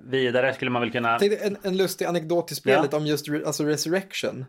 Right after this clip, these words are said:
Speaker 2: Eh, det finns ju andra färger som har tillgång till, till att återuppliva. Eh, och jag tycker det är lite roligt hur de har löst det. Alltså
Speaker 1: Mm.
Speaker 2: grönt,
Speaker 1: Ja, ja.
Speaker 2: grönt hämtar ju tillbaka saker till handen och så måste man spela ut dem igen.
Speaker 1: Japp.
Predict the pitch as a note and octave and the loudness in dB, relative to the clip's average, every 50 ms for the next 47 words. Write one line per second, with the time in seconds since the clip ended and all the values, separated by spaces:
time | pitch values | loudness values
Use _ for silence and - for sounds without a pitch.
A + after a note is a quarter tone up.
0 | _ _ _ - C3+ B2+ B2 B2+ C3 D#3 - G3 F3+ F3 D#3+ C3 C3 C3+ D3+ C#3+ | _ _ _ -4 -2 0 0 0 0 0 0 0 0 2 0 0 2 0 -2 0
1 | - C3 B2 B2 A#2+ - C3 A#2+ A#2 - D#3+ D3 C#3+ D3 E3+ F3 D#3 C3 - - | 0 -2 0 0 -2 -2 -4 -4 -2 -2 -4 -4 -2 0 0 0 0 -2 -4 -4
2 | B2 - - - - - C3 B2 A#2 A2 C3+ C3 A#2+ A2+ - C3 A#2 A2+ - B2+ | -6 -6 -8 -14 -4 -4 -4 -2 -2 -4 -2 -2 -2 -2 -2 -4 -4 -4 -4 -4
3 | A#2 A#2 - - C#3+ D3+ - _ _ _ _ _ _ _ _ _ _ _ _ _ | -4 -4 -2 -2 -4 -4 -4 _ _ _ _ _ _ _ _ _ _ _ _ _
4 | _ _ _ - C#3+ C3 B2 A#2+ A#2+ A#2 A#2 B2 B2+ B2 B2 C3 C#3 C3+ C3+ D#3+ | _ _ _ -6 -4 -2 -2 0 0 -2 -2 -2 -4 -6 -6 -4 -4 -4 -2 -2
5 | D3+ D#3+ D3+ C#3 C#3+ D#3 D#3 D3 E3 F3 E3 D#3 D#3 D3+ C#3+ C3+ C#3 C#3 D3 F3+ | -4 -2 -4 -4 -2 -2 -2 0 0 0 0 0 0 2 2 0 0 0 0 2
6 | F3+ D3+ C3 B2+ - - - - B2 C3 - - - B2+ D3+ F#3+ A3 A3 E3+ F3 | 2 2 0 0 -4 -8 -8 -10 -10 -10 -10 -6 -2 0 2 2 2 2 2 4
7 | G3 F#3+ F#3 F3 C#3 D#3 F3+ F#3 - - - A2+ A#2 A#2+ B2+ F3+ F#3+ F#3+ F#3 F3+ | 4 4 4 6 4 4 4 2 -2 -8 -6 -2 0 2 4 4 4 2 0 -2
8 | F3+ F3+ D#3+ D3 C#3+ - C#3 C3 B2 - C#3 C3+ B2 A#2+ - C3 C#3 B2 - - | -2 -2 -2 -2 -2 0 0 0 0 0 0 0 0 0 0 -2 -2 -2 -4 -2
9 | - A#2+ B2 F3 F3+ D#3+ B2 A2 G#2+ G#2 A2+ A2+ - C#3 C3 B2 - - B2+ A2+ | -6 -2 0 0 0 0 -2 -6 -8 -8 -8 -8 -6 -4 -4 -4 -4 -4 -8 -6
10 | - C3+ B2+ A#2+ A#2+ A#2 - A#2+ B2 C3 C#3 E3 D3+ A#2 A2+ A2+ C#3 C3+ - _ | -4 -4 -2 0 0 -2 -2 -4 -4 -2 0 -2 -2 -2 -8 -12 -12 -12 -14 _
11 | _ _ _ _ - A#2+ B2 | _ _ _ _ -4 -2 -2